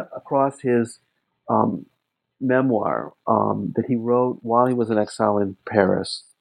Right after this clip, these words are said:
working in a gay sauna. And it's called Passagem para o Próximo Sonho, which means a ticket to the next dream. And it was a, it was a very, um,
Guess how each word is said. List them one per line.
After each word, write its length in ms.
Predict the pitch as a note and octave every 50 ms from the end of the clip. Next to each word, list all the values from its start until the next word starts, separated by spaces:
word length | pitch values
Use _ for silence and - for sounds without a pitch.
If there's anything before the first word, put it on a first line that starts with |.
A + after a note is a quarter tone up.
| _ _ _ _
working 300 | A#2 A#2 A#2 - - A#2+
in 80 | G#2+
a 40 | G#2+
gay 160 | G2+ G#2 G#2
sauna. 500 | G2+ F#2+ - - F#2 D#2+ D2 C#2 C#2 - - _ _ _ _ _ _ _ _
And 120 | - G2+ G#2
it's 80 | -
called 280 | - - A#2 G#2+ G#2 -
Passagem 600 | A#2+ A2 - - - A#2+ A#2+ B2 B2 C3 B2 A#2
para 140 | B2 G#2+ G2
o 20 |
Próximo 440 | G2 - A2 G#2+ G#2+ - - A2 F#2+
Sonho, 400 | - - G#2+ G2+ G2 G2 G2 G2
which 220 | F#2+ G2 F#2+ -
means 300 | - G2+ G2 G2 F#2+ F#2
a 80 | - -
ticket 320 | - - A#2+ G#2+ A2+ A2+ -
to 100 | - G#2
the 80 | G2+
next 460 | G2 G2+ G2 G2 G2 - - - - - _ - - _ -
dream. 380 | G#2 G2+ G2 F2+ F#2 F2+ - - _ _ _ _ _ _ _ _ _ _ _ _
And 140 | C3 C3+ C#3
it 100 | C3 -
was 240 | D3 C#3+ B2+ C3+ - - -
a, 60 | D3+ - - _ _ _
it 40 | -
was 180 | C3+ D3+ D3 C#3
a 80 | C#3+
very, 680 | C3+ C3 D#3 F3+ G3 G3+ G3+ G3+ G3+ G3+ G3+ G3+ G3 - - -
um, 440 | B2+ B2 A#2+ A#2 A#2 A#2 A#2 A2+